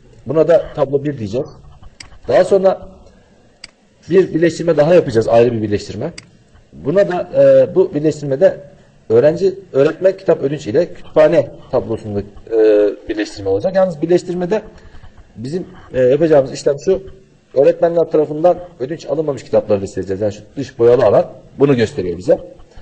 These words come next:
Daha sonra da tablo bir ile tablo ikiyi birleştireceğiz.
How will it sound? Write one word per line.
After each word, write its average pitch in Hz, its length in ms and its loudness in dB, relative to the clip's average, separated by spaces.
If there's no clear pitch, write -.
Daha 185 140 4
sonra 170 280 -2
da 202 120 -6
tablo 160 320 0
bir 190 80 0
ile 165 360 0
tablo 147 240 -2
ikiyi 160 280 -4
birleştireceğiz. 120 680 -2